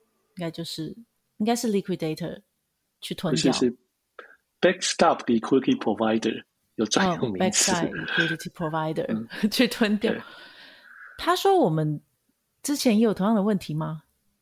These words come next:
Speaker 1: 怎么样
Speaker 2: 我们
Speaker 1: 避免坏账？
Speaker 2: 没有欸，我，我们没有 backstop liquidity provider。
Speaker 1: 嗯。
Speaker 2: 哦，所以。”不会，就是我们，就是如果是 perp 的话，V one不是这样的问题。
Speaker 1: 嗯，嗯。
Speaker 2: 就是它是不一样的状况，不是，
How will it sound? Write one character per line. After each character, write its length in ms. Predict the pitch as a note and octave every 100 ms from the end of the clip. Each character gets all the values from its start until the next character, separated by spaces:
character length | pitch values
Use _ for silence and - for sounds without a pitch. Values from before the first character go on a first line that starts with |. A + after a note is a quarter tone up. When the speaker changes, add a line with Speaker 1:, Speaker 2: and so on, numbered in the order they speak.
| _ _
Speaker 1:
怎 120 | -
么 120 | E3 E3
样 340 | A3+ F#3+ F3+
Speaker 2:
我 140 | B2 A2+
们 300 | A2 A2+ A#2+
Speaker 1:
避 80 |
免 240 | E3 D#3 -
坏 320 | C#3 - -
账？ 180 | B3 G2+
Speaker 2:
没 120 | G#2
有 20 |
欸， 60 | A2
我， 240 | A#3 - _ _ -
我 140 | C#3
们 80 | F#3+
没 100 | A3
有 100 | E3+
backstop 340 | D#3+ - D#3+
liquidity 320 | A#2+ G#2 B2 A#2+
provider。 640 | A2+ G#2 G#2 G#2 - - _ _ _ _ _ -
Speaker 1:
嗯。 340 | G#3 E3+ D3 D3 _
Speaker 2:
哦， 180 | B2 A#2 A2+
所 280 | - B2
以。” 260 | C3 A#2+ - _ _ _ _ _ _ _ _ _ -
不 120 | B2
会， 500 | - D#3+ A#2+ A#2 A#2+
就 140 | C3+
是 260 | D3 D#3+ C3
我 80 | A2+
们， 220 | A#2 A#2+ _ _ -
就 100 | F3+
是 260 | - E3 C#3
如 100 | E3
果 100 | A#3
是 140 | -
perp 240 | - A#3 C#3+
的 160 | B2
话 180 | A#2+ C#3+
，V 160 | A#2+ F3
one 180 | F3 A#2+
不 100 | A2+
是 200 | - A#2+
这 180 | - B2
样 100 | G#2
的 140 | G#2+
问 180 | A2 G#2+
题。 240 | - - - _ _ _ -
Speaker 1:
嗯， 240 | G#3 F3+
嗯。 320 | F3 E3+ D#3
Speaker 2:
就 100 | D#3+
是 120 | C3 C3
它 140 | D3+
是 140 | -
不 220 | D3 C#3+ A2
一 60 |
样 160 | A#2 A2
的 80 | G#2+
状 140 | A#2
况， 160 | A2+ A2
不 100 | A#2+
是， 280 | - D3